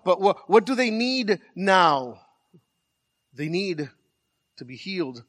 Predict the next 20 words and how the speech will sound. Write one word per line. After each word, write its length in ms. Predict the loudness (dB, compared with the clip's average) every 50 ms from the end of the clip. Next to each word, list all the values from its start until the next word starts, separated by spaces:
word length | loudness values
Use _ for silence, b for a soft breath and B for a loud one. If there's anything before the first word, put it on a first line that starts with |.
| _ _
so 160 | -14 -12 -12
they 140 | -12 -12 -16
turn 420 | _ -12 -10 -8 -8 -10 -12 -14 _
to 100 | -20 -20
Christ. 540 | -14 -12 -10 -10 -10 -12 -16 -18 -20 -20 b b b b b
So 140 | -20 -20
you 100 | -20 -14
go 120 | -12 -12 -12
from 140 | -12 -14 -16
the 60 | -14
condition 560 | -14 -14 -6 -4 -4 -4 -4 -8 -14 -16 -18 b b b _
to 100 | -18 -16
their 100 | -16 -16
cry 600 | -18 _ -12 -6 -4 -2 -2 -4 -6 -10 -18 _ _ _ _
in 60 | -20
verse 200 | -20 -20 -20 -18
thirteen. 560 | -18 -20 -18 -18 -18 -18 -16 -16 -16 -18 -20 _ _ _ _ _ _ _ _ _ _ _
They 100 | -20 -20
cry 320 | -18 -8 -4 -4 -2 -2
out 280 | 0 -2 -2 -2 -4